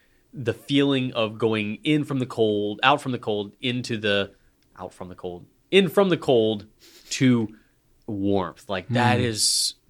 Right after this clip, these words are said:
Speaker 1: just such a vibe, and I wanna capture it in as
Speaker 2: Okay.
Speaker 1: many ways as possible.
Speaker 2: Makes sense. Okay, and then the second part of this question from D M Jonso,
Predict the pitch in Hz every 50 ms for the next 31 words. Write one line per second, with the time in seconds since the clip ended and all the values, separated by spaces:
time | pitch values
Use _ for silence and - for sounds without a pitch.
0 | - - - - - 113 98 - - - - - - - 110 107 101 95 92 -
1 | - - - - _ _ _ _ _ - 101 92 82 80 85 78 78 78 78 80
2 | 80 78 78 - _ _ - 80 80 78 78 78 - - 90 87 87 87 82 85
3 | 85 82 - - 82 80 78 - - - 85 80 80 - _ - 101 - 104 110
4 | - - - 139 82 82 85 82 80 80 80 85 87 78 - 85 78 78 76 -
5 | _ - 78 - _ _ _ _ _ _ _ _ - 110 98 95 - - 147 170
6 | 175 - - - _ _ _ _ _ _ _ _ _ _ _ _ _ _ _ _
7 | - - 117 107 120 101 98 - - 127 135 151 175 180 143 120 117 123 120 120
8 | 117 - - 185 214 - 135 107 120 113 110 104 104 101 - - 107 98 - -
9 | 104 101 101 120 139 - 107 101 98 98 107 107 104 101 98 98 101 98 98 104
10 | 104 104 101 98 - - 110 110 127 170 220 226